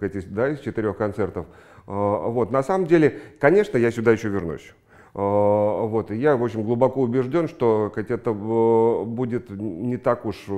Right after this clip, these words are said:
и не скоро. А, вот, просто вот, э, сейчас вот нам сегодня надо закончить это и, и, собственно говоря, как, э, как, встретиться, как, э, и ещё раз подумать, что мы делаем дальше, как,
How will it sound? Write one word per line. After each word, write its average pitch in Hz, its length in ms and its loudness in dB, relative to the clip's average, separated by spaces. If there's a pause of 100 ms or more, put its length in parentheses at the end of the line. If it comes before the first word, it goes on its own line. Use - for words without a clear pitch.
(140)
и 107 120 -6
не 113 120 -4
скоро. 90 440 -4 (600)
А, 95 400 -4
вот, 110 220 -2
просто 135 460 2 (200)
вот, 123 280 -4
э, 127 320 -8
сейчас 143 360 2
вот 117 160 -2
нам 120 140 4
сегодня 120 400 2
надо 110 240 2
закончить 143 540 0
это 214 260 2
и, - 140 -4
и, 117 240 -6
собственно 123 360 -4
говоря, 107 440 -8
как, 98 200 -12
э, 107 380 -4
как, 95 140 -10
встретиться, 110 680 -6
как, 95 200 -12
э, 82 480 -8
и 87 540 -8
ещё 113 200 -6
раз 117 140 -2
подумать, 117 360 -2
что 113 140 -8
мы 107 120 -4
делаем 107 280 -4
дальше, 120 500 -4
как, 90 140 -8